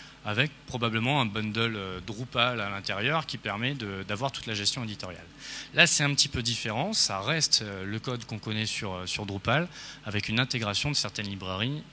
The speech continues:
via Composer. Alors, sur, euh, ces composants, je vais pas les passer en revue, euh,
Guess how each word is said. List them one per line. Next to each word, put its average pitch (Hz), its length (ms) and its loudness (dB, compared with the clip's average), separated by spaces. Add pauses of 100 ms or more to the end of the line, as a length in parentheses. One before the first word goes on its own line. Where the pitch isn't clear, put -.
via 110 180 4
Composer. 90 420 -6 (1080)
Alors, 98 260 2
sur, 165 440 10
euh, 113 200 8
ces - 200 8
composants, 135 640 6
je 107 100 6
vais 110 60 2
pas 117 160 2
les 113 100 4
passer 117 300 6
en 113 180 2
revue, 120 400 0
euh, 92 140 2